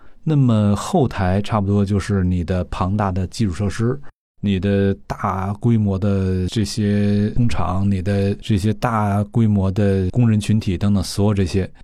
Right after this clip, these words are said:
这是最底层的基础，后台。然后中台是你基于这个后台而建立起的、形成的庞大的供应链网络。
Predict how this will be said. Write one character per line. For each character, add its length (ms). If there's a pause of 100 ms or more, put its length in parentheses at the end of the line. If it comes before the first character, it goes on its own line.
这 200
是 640
最 200
底 120
层 160
的 60
基 140
础， 280
后 200
台。 260 (300)
然 120
后 60
中 280
台 400
是 300
你 240
基 320
于 240
这 440
个 200
后 340
台 400
而 280
建 360
立 180
起 320
的、 200
形 320
成 120
的 140
庞 420
大 360
的 280
供 240
应 60
链 140
网 180
络。 220